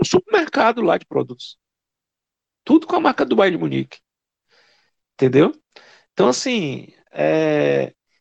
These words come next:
e cada produtozinho desse é uma indústria que vai re-, repassar um centavozinho lá, um, um eurozinho lá pro Bayern de Munique pra ele fazer o, né, o, o time dele. E eu acho que é isso que a gente tem que chegar. Eu acho que a gente tem que chegar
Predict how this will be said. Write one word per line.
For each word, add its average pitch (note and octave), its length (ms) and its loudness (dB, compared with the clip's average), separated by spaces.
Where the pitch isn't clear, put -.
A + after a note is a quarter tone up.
e C#2+ 300 -14
cada G4+ 420 4
produtozinho G3+ 880 0
desse F3 380 0
é - 20 -4
uma A#3+ 120 -2
indústria G3+ 500 -4
que - 120 -8
vai G3+ 200 -2
re-, - 140 -10
repassar F#3+ 720 -2
um G#3 100 -14
centavozinho F#3+ 880 -4
lá, F3+ 300 0
um, D#3+ 440 0
um F3 60 6
eurozinho F3 600 4
lá E3+ 180 -4
pro - 140 -4
Bayern D#3 300 -6
de D#3+ 40 -14
Munique D3+ 380 -10
pra - 100 -6
ele G#3+ 120 -8
fazer - 320 -6
o, A2 120 0
né, F3+ 180 -2
o, C#3+ 160 -6
o C#3+ 100 -4
time D#3 300 -4
dele. B2+ 280 -2
E D#3+ 60 4
eu F3+ 80 4
acho G3 200 0
que - 80 0
é F#3+ 60 2
isso G3+ 160 0
que - 80 -8
a - 20 -6
gente G3 100 -14
tem A3 120 -8
que - 80 -8
chegar. E3+ 420 0
Eu C3 100 0
acho C3+ 140 -6
que - 80 -18
a - 20 -18
gente - 100 -20
tem D3 120 -8
que - 60 -10
chegar D#3 440 2